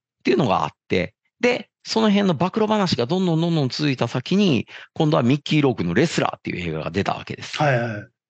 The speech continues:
Speaker 1: で、これに至ってはもう本当にあれですよね。お互いがこう組み合ってる時に打ち合わせをしながらですね。
Speaker 2: うんうん。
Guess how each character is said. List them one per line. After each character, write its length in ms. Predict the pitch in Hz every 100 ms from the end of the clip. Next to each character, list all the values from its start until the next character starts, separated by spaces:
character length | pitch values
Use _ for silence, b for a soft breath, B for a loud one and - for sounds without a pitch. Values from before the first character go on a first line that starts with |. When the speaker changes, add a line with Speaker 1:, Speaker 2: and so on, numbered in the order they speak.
| _ -
Speaker 1:
で、 80 | 196
こ 100 | 233
れ 80 | 254
に 80 | 254
至 160 | 233
っ 80 | 147
て 80 | 135
は 80 | 127
も 140 | 101
う 20 |
本 220 | 92 143 165
当 120 | 180
に 320 | 165 147 - -
あ 100 | 110
れ 80 | 101
で 100 | 90
す 120 | -
よ 80 | 92
ね。 260 | 95 101 _ _ _ _ -
お 140 | 113
互 240 | 127 131
い 20 | 127
が 80 |
こ 160 | 120 123
う 60 | 117
組 180 | 117
み 60 | 120
合 40 |
っ 60 | 127
て 100 | -
る 60 | 143
時 200 | 143 98
に 100 | 85
打 120 | 113
ち 140 | -
合 40 | 107
わ 60 |
せ 120 | -
を 20 | 117
し 140 | 123
な 80 | 107
が 100 | 92
ら 60 |
で 80 | 80
す 140 | - -
ね。 160 | 98 - _ _ -
Speaker 2:
う 80 |
ん 20 | 147
う 20 |
ん。 460 | 127 117 117 107